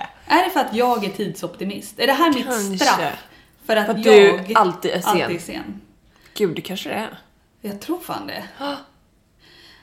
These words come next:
Speaker 1: Ja, nej, men som ni hör, kära lyssnare, så är jag fortfarande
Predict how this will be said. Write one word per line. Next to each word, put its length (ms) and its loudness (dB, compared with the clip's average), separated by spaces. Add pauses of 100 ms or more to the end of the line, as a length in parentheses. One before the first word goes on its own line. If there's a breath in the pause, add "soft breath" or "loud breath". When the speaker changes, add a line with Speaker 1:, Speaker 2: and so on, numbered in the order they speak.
(260 soft breath)
Speaker 1:
Ja, 380 0
nej, 420 2
men 120 -4
som 220 -2
ni 100 0
hör, 540 2
kära 380 -2
lyssnare, 720 -6
så 520 -4 (100)
är 540 -4
jag 320 -2
fortfarande 960 -4